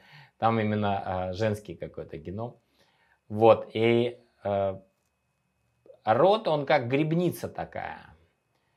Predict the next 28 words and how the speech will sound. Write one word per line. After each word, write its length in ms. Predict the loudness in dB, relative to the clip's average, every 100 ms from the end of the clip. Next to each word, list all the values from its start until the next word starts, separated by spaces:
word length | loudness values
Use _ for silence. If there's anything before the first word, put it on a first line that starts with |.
| _ _ -2
То 60 |
есть 180 | 0 0
вы 140 | -2 2
можете 420 | 4 2 0 0
там 400 | 2 0 -2 -2
найти 320 | -2 -2 -4
гриб, 420 | -2 -2 -2 -4
э, 380 | -2 0 0 -2
в 80 | -4
одном 320 | -2 -2 -2
месте, 600 | -2 -4 -4 -2 -2 -2 -6 _ _ _ -8
через 260 | 0 2
несколько 480 | 2 2 2 2 2
километров 640 | 0 0 2 -2 -2 -4 -2
найти 320 | -4 -4 -6
другой 420 | -4 -2 -2 -2
гриб, 380 | -2 -4 -2 0
это 180 | 0 -2
все 200 | -4 -6
будет 260 | -6 -2
одна 320 | -2 -2 -4
грибница. 680 | -4 -4 -6 -8 -10 -14 -20 -20 _ _ _ _ _ _ _ _ _
Притом 380 | 0 2 2 4
грибницы, 540 | 2 2 -2 -2 2
они, 500 | 2 2 0 0 -2 -4 -14 _ _ -2
а, 400 | 2 2 2 0
ну, 320 | -4 -6 -12 _ -18
э, 400 | -10 -6 -4 -6